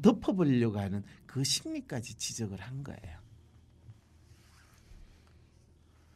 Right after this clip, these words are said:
그래서 참 고맙기도 했어요. 그러면서 "우리 사회에서 위험한 괴물이라고 믿는 사람을 암세포 제거하듯이 잘라내기만 하면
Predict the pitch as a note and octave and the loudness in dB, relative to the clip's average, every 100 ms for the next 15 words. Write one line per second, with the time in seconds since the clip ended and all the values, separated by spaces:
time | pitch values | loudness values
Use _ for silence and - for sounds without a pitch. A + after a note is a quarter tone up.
0 | - - - _ - G#3 A3 A3 - - | -20 -20 -20 _ 0 4 4 4 -4 -2
1 | G#3+ F3+ F#3 C#3 E3 F#3 G#3 F#3 D3+ C#3+ | 0 0 2 4 6 4 2 2 4 2
2 | C#3+ - B2 G2+ G2+ G2 F2 - - _ | 0 -2 -2 0 0 -2 -6 -10 -20 _
3 | _ _ - F3 F3 C3 A#2 A#2+ A2 G#2 | _ _ 6 8 10 8 4 2 2 2
4 | G2 - - - _ C3 C#3+ D3 C#3 C3+ | -2 -12 -20 -20 _ 2 4 6 6 6
5 | B2 C3 A#2+ C3+ C3 B2+ A#2 A#2 A#2 A#2 | 4 4 8 8 8 4 2 2 4 4
6 | A#2+ A#2 G#2 G2 G2+ G#2 G#2+ G#2 F#2 F#2 | 4 2 0 0 0 2 0 -2 -2 -2
7 | F#2 F#2 F#2 - G#2+ A#2 C#3 C3+ C3+ A2+ | -2 -4 -6 -6 -2 0 0 -2 -2 -2
8 | G2+ F#2 G2+ F2+ F#2 - F#2 G#2 C3+ C3 | -4 -2 -4 -4 -8 -8 -8 -2 0 2
9 | G2+ F2 G2+ G#2 F#2+ F2 E2+ F2+ | 0 -2 -4 -2 -2 -4 -2 -4